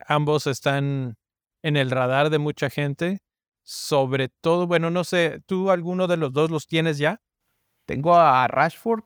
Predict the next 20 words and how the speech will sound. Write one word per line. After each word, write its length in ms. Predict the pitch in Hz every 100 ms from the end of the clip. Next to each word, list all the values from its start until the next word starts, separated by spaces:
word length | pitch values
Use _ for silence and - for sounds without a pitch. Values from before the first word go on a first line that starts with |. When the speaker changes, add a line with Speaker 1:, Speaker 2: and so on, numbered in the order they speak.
| -
Speaker 2:
y 760 | 135 131 131 127 127 123 120 113
hace 180 | 127 160
algunas 300 | 156 160 -
semanas 400 | 127 131 147 135
vendí 260 | 120 113
a 400 | 123 127 117 98 104
Shaw. 360 | - 123 120
La 80 | 117
verdad 220 | 117 123
es 120 | 123
que 400 | - 139 131 135 -
me 160 | 127
estaba 280 | 117 131 139
quedando 260 | 123 131 131
de 60 |
ver 100 | 123
un 60 | 131
Speaker 1:
¿Lo 80 | 139
Speaker 2:
poquito. 420 | 139 156 131
Speaker 1:
vendiste? 0 | -